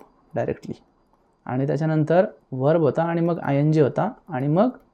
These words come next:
ऑब्जेक्ट होता. अशी ही कशाची रचना होती?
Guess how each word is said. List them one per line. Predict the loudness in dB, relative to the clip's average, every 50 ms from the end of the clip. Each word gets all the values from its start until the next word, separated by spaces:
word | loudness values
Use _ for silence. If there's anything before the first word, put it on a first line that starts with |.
| _ _ _ _ _ _ _ _ _ _ _ _ _ -2
ऑब्जेक्ट | 0 2 4 4 2 2 0
होता. | -4 -6 -8 -10 -16 _ _ _ -20 -20 -20 -20 -20 -20 -12 0 2
अशी | 2 4 6 8 10 12 12 12
ही | 12 10 10 10 8 8
कशाची | 8 8 8 10 10 8 10 10
रचना | 8 8 8 8 8 8
होती? | 8 8 6 8 6 6